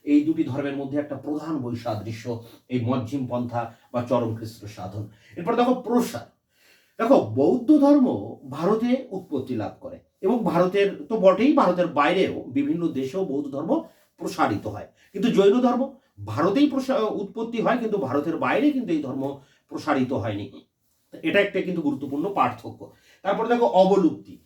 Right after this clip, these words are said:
বৌদ্ধ ধর্ম ভারতে উৎপত্তি হয়েছে, ভারতের বাইরে বিস্তার লাভ করেছে এবং একটা সময় ভারতে কিন্তু এই ধর্ম অবলুপ্ত হয়েছে।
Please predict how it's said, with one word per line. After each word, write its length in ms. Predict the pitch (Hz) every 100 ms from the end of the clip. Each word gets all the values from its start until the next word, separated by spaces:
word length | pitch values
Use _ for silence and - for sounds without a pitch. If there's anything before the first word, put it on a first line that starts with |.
| _ _ 110
বৌদ্ধ 380 | 107 208 247 277
ধর্ম 320 | 262 262 269
ভারতে 360 | 175 165 190 220
উৎপত্তি 520 | 202 - 208 - 202
হয়েছে, 380 | 208 190 226 226
ভারতের 380 | 135 147 160
বাইরে 480 | 135 135 165 214 220 - - - -
বিস্তার 380 | 160 190 - 196
লাভ 160 | 190 190
করেছে 260 | 190 190
এবং 220 | 208 185 160
একটা 200 | 143 -
সময় 220 | 170 160
ভারতে 420 | 101 113 131 147
কিন্তু 240 | 156 156
এই 100 | 143
ধর্ম 380 | 131 143 170 247 - _ -
অবলুপ্ত 540 | 139 147 156 143 - 127
হয়েছে। 420 | 110 101 -